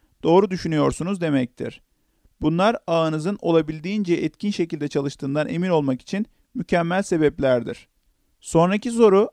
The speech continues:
hangi teknoloji yavaş ve çoğu durumda daha pahalı olan linkler üzerinden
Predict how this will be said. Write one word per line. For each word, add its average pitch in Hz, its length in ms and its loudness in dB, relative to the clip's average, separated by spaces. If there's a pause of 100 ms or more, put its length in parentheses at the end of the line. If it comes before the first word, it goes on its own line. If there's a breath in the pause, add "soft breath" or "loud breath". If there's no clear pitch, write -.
hangi 214 300 0
teknoloji 165 680 0
yavaş 165 500 2 (260)
ve 160 80 0
çoğu 214 300 6
durumda 156 360 4
daha 175 180 4
pahalı 160 340 4
olan 135 320 2
linkler 170 320 -2
üzerinden 139 560 0